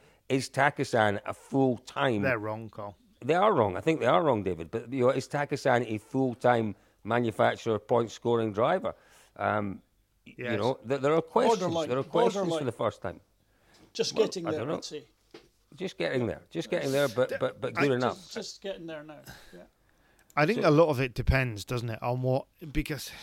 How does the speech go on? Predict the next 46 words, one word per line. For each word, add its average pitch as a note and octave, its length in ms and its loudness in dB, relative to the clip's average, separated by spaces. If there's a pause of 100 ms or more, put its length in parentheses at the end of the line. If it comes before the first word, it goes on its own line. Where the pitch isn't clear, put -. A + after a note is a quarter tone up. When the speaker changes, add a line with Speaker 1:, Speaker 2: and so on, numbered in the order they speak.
(240)
Speaker 2:
it, D3 240 -14
it's D#3+ 180 -10
a D3+ 60 -4
big D3+ 340 -6
step - 380 -8
to - 100 -16
go A#2+ 200 -8
from A#2+ 240 -14
where A#2+ 160 -8
Taka's C3+ 420 -12
been A2+ 240 -10
this G2+ 200 -12
year A2 180 -8
as G2+ 100 -12
a G2 40 -20
third B2 360 -6
driver A2 460 -8 (520)
on C3+ 140 -8
selected A#2 540 -8
events, G#2+ 280 -12
and A#2 120 -6
actually C3+ 340 -8
not C3 300 -4
that A#2 160 -4
many C3 260 -4
events, G2 520 -14 (120)
because A#2+ 380 -12
in B2 140 -14
the A#2+ 100 -12
end, B2 180 -8
Ogier A#2+ 320 -6
did A2 220 -10
something A#2+ 260 -14
like G#2+ 160 -14
eight A2+ 220 -10
rallies, A#2+ 400 -12
so G#2+ 200 -12 (520)
he B2+ 100 -12
definitely B2+ 380 -6
did C3 240 -8
the B2 80 -10
lion's A#2 320 -10
share. C3+ 300 -10
He G#2 80 -16
took A2+ 260 -14
the, G#2+ 240 -12